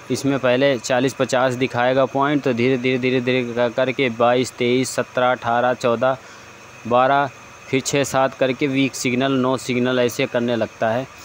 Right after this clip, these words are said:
तो क्या problem हो सकती है? तो इस video के माध्यम से हम आपको,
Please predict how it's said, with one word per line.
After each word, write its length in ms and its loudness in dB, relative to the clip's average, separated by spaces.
तो 60 -2
क्या 280 0
problem 440 0
हो 160 0
सकती 380 -4
है? 160 0
तो 300 2
इस 180 -2
video 260 2
के 140 -4
माध्यम 340 0
से 140 -4
हम 200 0
आपको, 440 0